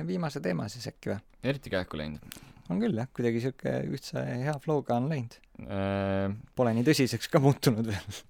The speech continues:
Speaker 2: Jah, sa oled siin kiirelt piduri peale tõmmanud, et, äh,
Speaker 1: Mina? Piduri peale?
Speaker 2: No võib-olla mina, aga see on emb-kumb meist, et, äh,
Speaker 1: Ei no selles mõttes, äh, ennem kui lappe läheb, tasub, <laughs> tasub väike pidur peale tõmmata.
Speaker 2: <laughs> Absoluutselt.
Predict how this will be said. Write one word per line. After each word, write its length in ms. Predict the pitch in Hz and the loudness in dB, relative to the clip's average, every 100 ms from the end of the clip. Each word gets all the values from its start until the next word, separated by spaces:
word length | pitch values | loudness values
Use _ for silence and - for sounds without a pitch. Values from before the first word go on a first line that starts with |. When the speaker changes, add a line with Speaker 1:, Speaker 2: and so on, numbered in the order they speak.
| - - - | -20 -20 -4
Speaker 2:
Jah, 480 | - 147 196 214 196 | 2 4 4 2 -2
sa 220 | 165 - | -6 2
oled 160 | 175 160 | 2 2
siin 160 | 165 165 | -2 0
kiirelt 320 | 196 160 - | 2 2 0
piduri 300 | 226 196 135 | 4 4 4
peale 220 | 170 202 135 | 4 4 4
tõmmanud, 380 | 127 117 110 107 | 4 4 2 0
et, 260 | 104 - 113 | -2 -4 -2
äh, 240 | 110 107 110 - | 0 -2 -8 -10
Speaker 1:
Mina? 260 | - 151 110 98 - | -2 2 2 0 -6
Piduri 340 | - 147 123 123 | -2 0 2 4
peale? 300 | 127 107 107 | 4 2 -2
Speaker 2:
No 220 | 349 349 | 0 2
võib-olla 300 | 330 320 294 | 2 2 2
mina, 220 | 294 349 208 139 | 2 6 8 8
aga 280 | 123 123 123 | 8 6 4
see 100 | 135 | 4
on 140 | 156 | 6
emb-kumb 340 | 165 - 185 | 6 6 6
meist, 300 | 139 104 - | 6 4 0
et, 260 | - - - | -10 -8 -4
äh, 380 | 62 - - 131 - - - - | -4 -6 -6 -6 -6 -10 -12 -8
Speaker 1:
Ei 160 | 151 | -2
no 100 | 170 185 | 2 4
selles 260 | 202 185 - | 4 0 0
mõttes, 400 | 160 - 160 - - | -4 0 -2 0 4
äh, 420 | 175 165 160 156 - - - _ | 8 8 6 2 -2 -20 -20 _
ennem 300 | 170 160 147 | 6 6 6
kui 100 | 143 | 8
lappe 320 | 185 - 143 | 8 8 4
läheb, 220 | 131 127 - | 6 4 2
tasub, 320 | 135 127 135 123 - 156 - | 0 2 2 2 2 0 0
<laughs> 440 | - - - - 147 | -6 -14 -14 0 4
tasub 260 | 135 123 | 4 8
väike 240 | 147 143 156 | 8 10 8
pidur 240 | 160 147 | 8 8
peale 220 | 143 143 113 | 8 8 8
tõmmata. 460 | 110 104 - 113 107 | 4 0 -2 -4 0
Speaker 2:
<laughs> 80 | 127 | 4
Absoluutselt. 720 | 104 - 110 107 - 98 | 4 2 -2 -4 -8 -16